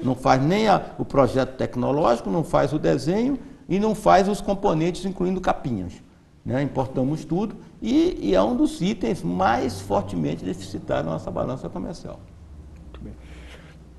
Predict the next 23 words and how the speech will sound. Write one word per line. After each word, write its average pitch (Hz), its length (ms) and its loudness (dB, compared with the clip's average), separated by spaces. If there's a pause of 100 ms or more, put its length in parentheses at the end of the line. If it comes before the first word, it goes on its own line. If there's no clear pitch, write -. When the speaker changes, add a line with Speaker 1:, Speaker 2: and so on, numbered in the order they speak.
(320)
Speaker 2:
Muito 135 180 4
obrigado 117 380 8
a 110 40 6
todos 127 340 6
e 123 60 8
a 120 40 8
todas. 139 460 8
Eu 139 80 6
queria 151 220 8
lembrar 143 560 8
que 160 420 10
o 135 60 2
último 156 360 6
bloco 113 580 6
da 101 220 4
nossa 104 300 2
conversa 104 580 4
de 92 120 -4
hoje, 104 220 2
nesse 104 260 -6
final 113 180 2
de 120 100 -2
tarde, 135 540 4